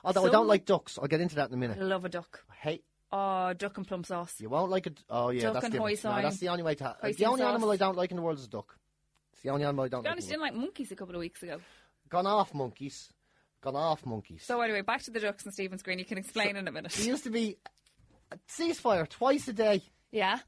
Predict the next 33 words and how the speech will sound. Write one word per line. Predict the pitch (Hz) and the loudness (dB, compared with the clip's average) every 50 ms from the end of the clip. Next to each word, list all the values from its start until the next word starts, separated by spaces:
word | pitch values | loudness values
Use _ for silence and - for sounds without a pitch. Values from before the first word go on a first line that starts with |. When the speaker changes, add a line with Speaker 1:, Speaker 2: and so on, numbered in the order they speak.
| _ | _
Speaker 1:
Twice | - - 233 269 294 - 262 | -8 -2 2 2 2 2 0
a | 220 | 0
day | 233 214 | 2 2
there | 208 202 | 2 0
was | 180 170 | -2 -6
a | 156 | -8
ceasefire | - - 156 147 - - 131 123 123 123 - _ _ _ _ - | -4 -4 -4 -4 -4 -4 -4 -4 -4 -4 -6 _ _ _ _ -10
so | - - 185 170 170 160 151 | -2 2 4 4 4 2 0
that | - 160 - _ | -2 -4 -2 _
the | - 170 156 147 | -2 0 0 0
park | 143 - - 214 220 220 - - | 0 0 4 6 6 6 6 2
ranger | 190 190 190 180 160 156 | -2 0 -2 -2 -4 -6
could | - - - | -10 -8 -6
go | 156 151 175 | -4 -4 -4
into | 185 - - | -4 -6 -8
Stephen's | - - 175 170 156 156 139 | -8 -6 -6 -6 -6 -8 -10
Green. | - - 123 127 127 123 _ _ _ _ - | -8 -6 -6 -6 -6 -8 _ _ _ _ -16
Speaker 2:
Mm-hmm. | 214 214 208 233 240 | -14 -12 -10 -8 -4
Speaker 1:
The | 262 | 0
Brits | - 269 294 - - | 2 2 2 2 0
were | 254 | 0
in | 233 | 0
the | 214 | 0
Shelbourne | - - 214 208 202 175 185 170 | 2 2 4 4 4 4 2 0
Hotel, | 160 165 151 143 - 143 131 135 139 - _ _ _ _ _ _ _ _ _ _ - | 2 2 0 0 0 -2 0 -2 -2 -4 _ _ _ _ _ _ _ _ _ _ -2
uh, | 143 147 147 143 143 135 - | 0 2 2 2 0 -2 -2
and | - 143 139 139 139 135 127 - - | -2 0 0 2 0 -2 -4 -6 -6
the | - 147 143 143 143 143 | -4 -2 -2 0 0 2
Irish | 165 185 175 - | 4 4 4 2
Citizen | - 175 175 156 139 151 | 0 -2 -2 -2 0 0
Army, | 147 147 143 139 131 | 0 2 2 0 0
they | 123 156 151 | 0 0 0
were | 147 143 | 0 0